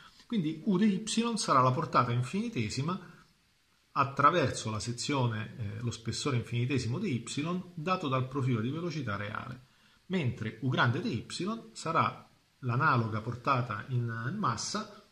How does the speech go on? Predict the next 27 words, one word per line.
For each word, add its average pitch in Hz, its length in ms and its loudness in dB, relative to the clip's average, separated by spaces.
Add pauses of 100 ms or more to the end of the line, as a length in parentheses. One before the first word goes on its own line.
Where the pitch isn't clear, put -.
(160)
ma 143 100 -4
stavolta 135 400 -2
prodotta 123 460 -2
dal 123 220 0
profilo, 120 720 -4 (220)
eh, 113 460 -6
ideale, 123 720 0
quindi 127 260 0
quello, 120 540 0
eh, 113 300 -6
in 127 100 2
assenza 110 460 -4
di 104 80 -8
viscosità. 110 500 -10 (1080)
Allora, 202 240 4
a 135 80 0
questo 240 340 2
punto 127 460 0 (500)
possiamo 196 360 0
immaginare 123 760 2
che 131 100 0
l'integrale 127 840 0
tra 117 140 -2
delta 143 380 -2
star 120 360 0
e 104 100 -2
h - 420 -6